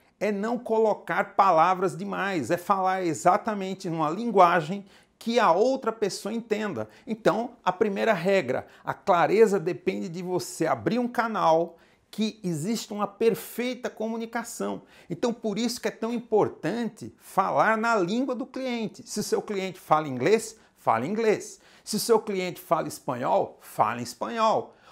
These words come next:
Ou seja, falar na língua do cliente de forma objetiva e clara.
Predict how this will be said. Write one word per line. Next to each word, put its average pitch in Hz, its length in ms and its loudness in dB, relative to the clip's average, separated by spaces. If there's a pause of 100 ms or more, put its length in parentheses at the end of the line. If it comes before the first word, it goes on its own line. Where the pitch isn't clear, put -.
Ou 240 160 8
seja, 127 580 0
falar 170 540 4
na 226 120 -2
língua 214 300 -4
do 208 120 -8
cliente 170 520 -8
de 208 120 -8
forma 165 360 -2
objetiva 180 880 -4 (300)
e 202 80 -4
clara. 143 720 4